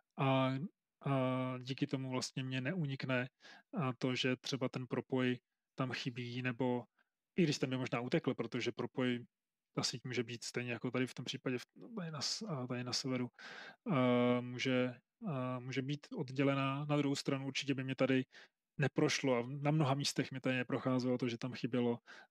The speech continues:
eh, šoupě na propojení mezi hlavním řadem a přípojkou. A stejně jako potom s webovými službami tady můžete provádět editaci.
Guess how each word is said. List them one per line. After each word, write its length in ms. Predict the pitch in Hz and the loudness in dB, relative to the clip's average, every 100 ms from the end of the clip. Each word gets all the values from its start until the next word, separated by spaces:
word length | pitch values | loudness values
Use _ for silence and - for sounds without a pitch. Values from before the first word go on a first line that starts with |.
| - | -2
eh, 220 | 123 120 | 2 2
šoupě 500 | 110 127 117 123 120 - _ _ - | 2 2 0 2 0 -2 _ _ -6
na 120 | 123 | -4
propojení 520 | 127 - 127 123 120 | -2 0 0 0 -2
mezi 220 | 117 117 | -4 -2
hlavním 380 | 110 120 123 123 | 0 -2 -4 -4
řadem 340 | 113 117 117 | -2 -2 -2
a 360 | - 117 113 107 - _ _ | -6 -6 -2 -4 -6 _ _
přípojkou. 640 | - 131 - 127 - 104 101 _ _ _ _ _ _ _ _ | -2 -2 0 0 -2 -16 -16 _ _ _ _ _ _ _ _
A 360 | - 135 131 127 | 0 2 2 2
stejně 340 | - 185 190 | 2 4 6
jako 320 | 185 185 147 127 _ _ | 6 6 2 2 _ _
potom 380 | - 147 151 143 127 | -2 2 2 0 -4
s 240 | - - | -8 -2
webovými 380 | 139 175 175 160 | 2 4 4 4
službami 400 | - 143 147 143 | 2 2 2 2
tady 140 | 147 | 2
můžete 260 | 143 139 143 | 2 0 0
provádět 400 | 139 139 131 - | 4 4 4 2
editaci. 560 | 151 151 156 156 147 | 2 4 2 4 2